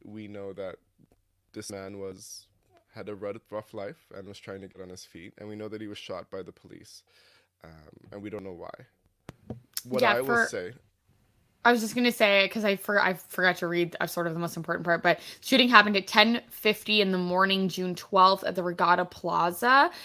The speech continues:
Speaker 2: and then one of
Speaker 1: Mm.
Speaker 2: the, um, officers was injured and treated as well. The serious incident response team is investigating, um, but they had not officially confirmed the identity, but it, like, friends are the ones that have confirmed with C B C News that it was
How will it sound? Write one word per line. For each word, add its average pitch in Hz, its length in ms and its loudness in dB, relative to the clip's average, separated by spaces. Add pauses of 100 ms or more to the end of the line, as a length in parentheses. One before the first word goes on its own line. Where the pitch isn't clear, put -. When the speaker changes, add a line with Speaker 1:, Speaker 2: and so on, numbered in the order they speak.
(160)
Speaker 2:
and 202 120 2
then 190 400 0
one 196 160 0
of 185 120 0
Speaker 1:
Mm. 175 60 -8
Speaker 2:
the, 196 400 0
um, 180 360 2
officers 175 600 -2
was 175 160 -4
injured 185 360 -4
and 180 160 -2
treated 180 460 -4
as 175 240 -4
well. 180 500 2 (240)
The 202 80 0
serious 196 580 2
incident 190 380 -4
response 185 500 -2
team 185 360 -6
is 190 320 4
investigating, 214 1120 0 (340)
um, 196 240 10
but 190 100 0
they 220 100 6
had 214 120 6
not 220 200 12
officially 226 360 2
confirmed 190 460 0
the 190 100 4
identity, 180 600 2
but 175 280 2
it, 180 200 -2 (100)
like, 185 200 0
friends 180 600 8
are 185 160 0
the 175 120 -2
ones 170 420 0
that 175 100 -2
have 170 220 -6
confirmed 170 420 -4
with 170 200 -2
C - 200 -6
B 170 120 -6
C 170 180 -4
News 165 380 -6
that 170 160 2
it - 140 0
was 170 360 2